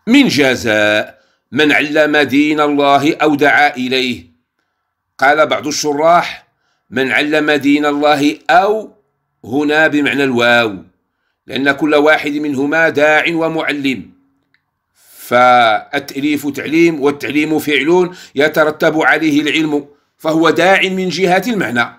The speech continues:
وقد قام بذلك المصنف رحمه الله تعالى. ثم قال بعد ذلك:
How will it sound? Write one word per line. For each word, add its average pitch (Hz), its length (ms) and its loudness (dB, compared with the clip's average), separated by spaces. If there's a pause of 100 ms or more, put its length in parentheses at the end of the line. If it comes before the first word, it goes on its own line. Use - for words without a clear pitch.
(300)
وقد 131 280 -6
قام 143 420 2
بذلك 139 640 -2
المصنف 110 840 -8 (280)
رحمه 135 380 -2
الله 127 360 -2
تعالى. 90 540 -4 (380)
ثم 220 220 2
قال 151 340 0
بعد 120 220 -6
ذلك: 151 800 -2